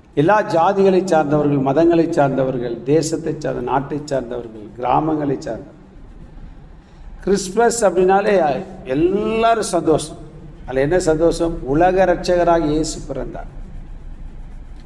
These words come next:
அதுதான் அவங்களுக்கு ஒரு பெரிய சந்தோஷம். கிறிஸ்மஸுக்கு நீங்க ஒரு செய்தி சொன்னீங்கன்னா அவங்க சந்தோஷமா ஏற்றுக்கொள்கிறார்கள். நாங்களாம் போய் தெரு தெருவாய் கிறிஸ்மஸ் டைம், அஹ்,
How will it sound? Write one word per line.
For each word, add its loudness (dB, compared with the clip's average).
அதுதான் 4
அவங்களுக்கு 2
ஒரு 2
பெரிய 0
சந்தோஷம். -6
கிறிஸ்மஸுக்கு 0
நீங்க 2
ஒரு 0
செய்தி -2
சொன்னீங்கன்னா 0
அவங்க -2
சந்தோஷமா 2
ஏற்றுக்கொள்கிறார்கள். 2
நாங்களாம் 4
போய் 6
தெரு 2
தெருவாய் 4
கிறிஸ்மஸ் -4
டைம், 0
அஹ், 4